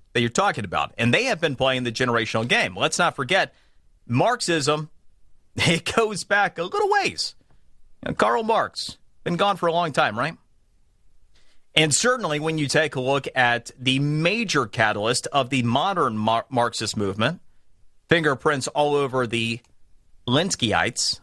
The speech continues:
of the sixties, Rules for Radicals. Again, remember, if you don't have Mark Levin's book, American Marxism, you absolutely should. This would be a good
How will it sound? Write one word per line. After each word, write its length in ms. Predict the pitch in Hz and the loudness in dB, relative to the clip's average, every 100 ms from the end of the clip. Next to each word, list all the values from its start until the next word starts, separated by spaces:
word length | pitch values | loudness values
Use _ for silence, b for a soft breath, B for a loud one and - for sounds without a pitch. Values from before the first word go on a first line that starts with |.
| - | -2
of 120 | 117 | 0
the 100 | 107 | 2
sixties, 680 | - 170 - 90 110 - - _ | 0 -2 -2 -2 -2 -4 -8 _
Rules 360 | 117 143 160 139 | 0 2 2 -2
for 120 | 131 | 0
Radicals. 680 | 113 123 180 - 85 - - _ _ - - - - _ _ _ - _ - - _ - | 2 2 -2 -8 -10 -10 -16 _ _ -20 -20 -20 -20 _ _ _ -20 _ -20 -20 _ 2
Again, 140 | 143 | 2
remember, 340 | 139 160 151 | 2 0 0
if 240 | 110 110 113 | -2 -2 0
you 80 | 165 | 0
don't 200 | 220 120 | 0 0
have 540 | 120 135 85 90 - _ - _ _ _ - - _ - _ _ | 2 2 0 -6 -16 _ -20 _ _ _ -20 -20 _ -20 _ _
Mark 220 | 127 156 | 2 2
Levin's 360 | 143 127 127 104 | 0 0 0 0
book, 220 | 127 117 | 0 0
American 320 | 113 127 110 | 0 0 0
Marxism, 520 | 104 120 - 80 - 87 | 0 0 -2 -6 -6 -4
you 60 | |
absolutely 380 | 98 - 101 85 | -2 0 -2 0
should. 360 | - 110 85 87 _ - - - - _ _ _ _ _ _ _ _ | 0 0 0 -6 _ -20 -20 -20 -20 _ _ _ _ _ _ _ _
This 160 | 165 165 | 2 4
would 100 | 180 | 2
be 160 | 190 165 | 0 0
a 60 | |
good 340 | 135 147 170 | 2 0 0